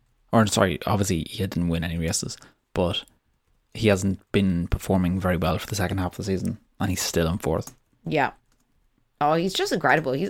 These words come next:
Speaker 2: unstoppable. But yeah, like, Alonso did have a really good race. He had some, some bits and bobs going on. Um,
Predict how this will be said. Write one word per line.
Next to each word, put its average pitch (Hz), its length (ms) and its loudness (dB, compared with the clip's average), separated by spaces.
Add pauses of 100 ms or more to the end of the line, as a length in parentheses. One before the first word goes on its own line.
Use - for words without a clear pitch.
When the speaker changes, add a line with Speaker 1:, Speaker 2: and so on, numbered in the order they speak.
Speaker 2:
unstoppable. 190 1400 0 (120)
But 185 100 -2
yeah, 185 180 6
like, 156 360 0
Alonso 196 560 4
did 190 320 2
have 196 200 4
a 170 40 2
really 151 160 0
good 143 160 -2
race. 139 320 0
He 175 80 0
had 160 280 2
some, 165 420 -2
some 170 160 -2
bits 175 200 -2
and 160 80 0
bobs 151 260 2
going 143 220 -2
on. 135 360 -2
Um, 131 520 -4